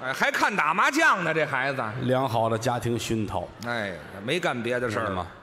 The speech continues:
Speaker 2: 我儿子就不行。
Speaker 1: 是吗？
Speaker 2: 不爱上学。
Speaker 1: 哟。
Speaker 2: 你这些日子也是，老师净找我。
Speaker 1: 请家长。
Speaker 2: 上课往那一坐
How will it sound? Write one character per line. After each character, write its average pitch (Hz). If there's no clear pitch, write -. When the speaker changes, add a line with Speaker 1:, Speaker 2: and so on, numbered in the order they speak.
Speaker 2:
我 107
儿 139
子 147
就 113
不 101
行。 95
Speaker 1:
是 147
吗？ 135
Speaker 2:
不 156
爱 175
上 117
学。 127
Speaker 1:
哟。 247
Speaker 2:
你 113
这 143
些 135
日 147
子 123
也 120
是， 127
老 117
师 160
净 147
找 101
我。 95
Speaker 1:
请 101
家 107
长。 87
Speaker 2:
上 127
课 131
往 123
那 123
一 131
坐 127